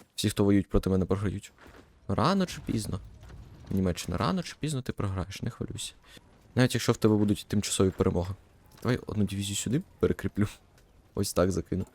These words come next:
Так, крейсер. Да, давайте і справді нову піхотку вивчу. Окей. Не буду відтягувати цей момент.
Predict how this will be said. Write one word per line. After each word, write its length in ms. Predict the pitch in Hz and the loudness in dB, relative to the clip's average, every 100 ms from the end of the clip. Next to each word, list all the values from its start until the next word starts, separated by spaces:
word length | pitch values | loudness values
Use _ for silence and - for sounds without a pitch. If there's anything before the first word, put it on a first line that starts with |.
| - - - - - - | -20 -20 -20 -20 -16 -8
Так, 320 | 95 - - | -8 -10 -8
крейсер. 920 | 104 92 85 - - - 127 156 - - - - - - - | -4 -2 -2 -4 -8 -4 -2 -2 -6 -16 -20 -20 -20 -20 -6
Да, 220 | 101 98 | 0 2
давайте 280 | 92 95 - | 2 2 0
і 40 | - | -4
справді 320 | - 85 82 | 0 0 0
нову 160 | 80 | -4
піхотку 400 | - - 65 - | -4 -4 -4 -4
вивчу. 300 | 67 - - - - | -6 -6 -12 -14 -18
Окей. 360 | - - 87 - - - - _ _ - | -16 -6 -6 -6 -20 -20 -20 _ _ -4
Не 100 | 101 | 0
буду 280 | 98 98 101 | 2 0 0
відтягувати 560 | 95 - 101 101 98 - | -2 0 0 2 -2 -2
цей 220 | - 101 | -6 -2
момент. 400 | 101 101 104 | 0 -2 -4